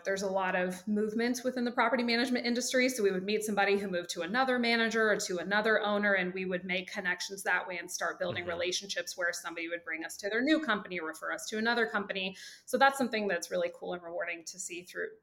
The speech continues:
Speaker 1: too, I think, as you move through the startup journey on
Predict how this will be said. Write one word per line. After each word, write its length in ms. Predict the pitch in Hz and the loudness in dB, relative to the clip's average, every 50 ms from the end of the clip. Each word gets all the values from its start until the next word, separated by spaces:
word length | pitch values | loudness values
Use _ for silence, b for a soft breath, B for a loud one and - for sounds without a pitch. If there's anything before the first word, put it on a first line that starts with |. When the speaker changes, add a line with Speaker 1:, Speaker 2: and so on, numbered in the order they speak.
| _ _ | _ _
Speaker 1:
too, 220 | - - 185 180 180 | -6 -2 -2 0 0
I 80 | 185 | 0
think, 200 | 185 196 185 185 | -2 -4 -6 -6
as 120 | 196 190 196 | -6 -4 -2
you 180 | 185 185 180 190 | -2 -2 -2 -4
move 260 | 202 190 180 185 185 185 | -4 -2 -2 -2 -2 -2
through 140 | 190 180 | -4 -6
the 80 | 180 180 | -4 -4
startup 420 | 180 - - 175 170 180 175 - | -4 -2 0 0 0 0 -2 -4
journey 300 | - 208 196 196 208 202 | -4 -4 -4 -2 -2 -2
on 260 | 190 170 160 160 165 | -2 -2 -2 -4 -4